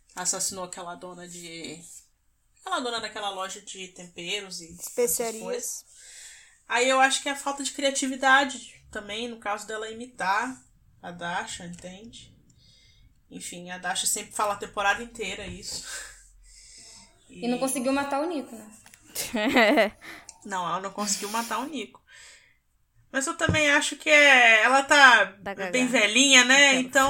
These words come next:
Speaker 1: Então, é, aí é um pouquinho complicado.
Speaker 2: <laughs> Entro com uma discussão com vocês sobre isso, né? A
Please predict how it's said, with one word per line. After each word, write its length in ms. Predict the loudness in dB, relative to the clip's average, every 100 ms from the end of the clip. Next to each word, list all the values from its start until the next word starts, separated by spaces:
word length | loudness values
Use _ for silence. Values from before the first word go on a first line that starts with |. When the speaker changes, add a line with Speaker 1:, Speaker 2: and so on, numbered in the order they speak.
| 2
Speaker 1:
Então, 140 | 0 0
é, 540 | 0 0 -2 -4 -8 _ _ -12
aí 280 | -8 -6 -8
é 120 | -10
um 100 | -12
pouquinho 680 | -12 -12 -10 -12 -10 -12 -14 _ _
complicado. 640 | -20 -20 -16 -12 -12 -14 -10 -6
Speaker 2:
<laughs> 120 | -2
Entro 280 | 0 0 0
com 80 | -2
uma 120 | -2
discussão 440 | -2 -2 -2 -2 -2
com 120 | -4
vocês 340 | -4 -4 -4
sobre 240 | -4 -4 -2 -2
isso, 240 | -2 -4 -2
né? 320 | -2 -2 -4
A 720 | 0 2 4 4 2 0 -2